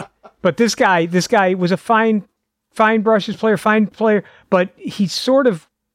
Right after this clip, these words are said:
somewhat fall apart on fours. But he was a really sweet guy. So anyways, I go in for Friday and Saturday night.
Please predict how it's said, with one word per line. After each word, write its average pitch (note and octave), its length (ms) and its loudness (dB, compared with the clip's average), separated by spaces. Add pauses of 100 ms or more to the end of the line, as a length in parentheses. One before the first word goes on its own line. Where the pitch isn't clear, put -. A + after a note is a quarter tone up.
(140)
somewhat A3 400 0
fall F3 260 0
apart D3 380 0
on B2 180 -2
fours. A2 500 -4 (520)
But F3 180 0
he F#3+ 80 0
was - 380 -2 (100)
a - 140 -4
really F#3 320 2
sweet D#3 300 -6
guy. A2 200 -8 (240)
So A#3 160 2
anyways, A#3+ 300 -2
I G3 160 -2
go G#3+ 180 2
in A3 100 0
for G3+ 140 -6
Friday F#3+ 320 -2
and F3+ 80 -4
Saturday E3+ 360 -2
night. A#2+ 220 -2